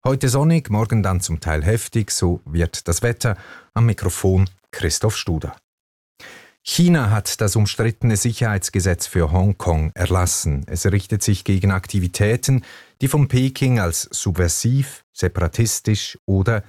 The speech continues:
terroristisch angesehen werden. Dieser Schritt löst international Besorgnis aus. Yvonne Lambrecht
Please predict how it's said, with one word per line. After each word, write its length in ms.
terroristisch 840
angesehen 560
werden. 440
Dieser 240
Schritt 380
löst 320
international 800
Besorgnis 600
aus. 360
Yvonne 280
Lambrecht 420